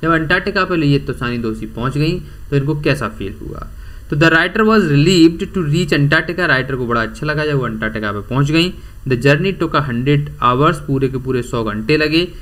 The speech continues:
"She was amazed to see the vast white land-, landscape।" और जब उसने चारों तरफ white ही white, सफ़ेद ही सफ़ेद परतें देखी, तो वो अमेज्ड हो गई, यानी कि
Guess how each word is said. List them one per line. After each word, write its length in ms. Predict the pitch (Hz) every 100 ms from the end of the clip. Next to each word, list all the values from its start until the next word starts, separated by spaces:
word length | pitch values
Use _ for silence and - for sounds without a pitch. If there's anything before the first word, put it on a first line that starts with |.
| - -
"She 160 | 139
was 120 | 139
amazed 560 | 139 117 120 151 180 185 -
to 60 | 147
see 200 | 139 120
the 120 | 110
vast 600 | 110 113 151 180 185 -
white 280 | 156 143 143
land-, 600 | 131 131 127 127 - 123
landscape।" 580 | 120 117 113 - 120 117 - - - -
और 140 | 135 127
जब 180 | 139 139
उसने 260 | 139 135 120 - - -
चारों 600 | 127 123 135 165 226 214
तरफ 380 | 175 147 - - - - 120
white 420 | 131 139 185 240
ही 80 | 233
white, 300 | 170 147 147
सफ़ेद 340 | 143 147 196
ही 100 | 196
सफ़ेद 360 | 170 143 139 143
परतें 380 | 127 113 123 117
देखी, 480 | 143 147 139 143 - - -
तो 80 |
वो 60 | 127
अमेज्ड 540 | 120 117 151 160 -
हो 100 | 120
गई, 140 | 113 113
यानी 220 | 110 113
कि 460 | 117 190 220 220